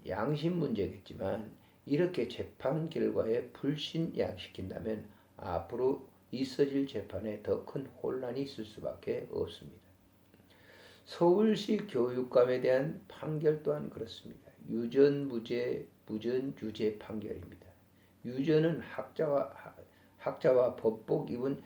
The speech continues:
자들은 양심을 마비시키고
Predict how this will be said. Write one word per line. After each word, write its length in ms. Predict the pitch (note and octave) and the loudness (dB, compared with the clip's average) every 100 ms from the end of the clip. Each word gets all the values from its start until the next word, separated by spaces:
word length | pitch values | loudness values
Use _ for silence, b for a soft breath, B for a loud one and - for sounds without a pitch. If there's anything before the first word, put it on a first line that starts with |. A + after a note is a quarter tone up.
| B - G2 | B -2 0
자들은 460 | F#2+ F#2+ G#2 A2+ G#2+ | 2 2 2 0 -2
양심을 680 | G#2 A2 C3+ C#3 - D#3 D#3 | -6 -4 -2 -4 2 2 2
마비시키고 880 | C3 - F#2+ - - - - - | -2 -6 -8 -14 -18 -8 -6 -6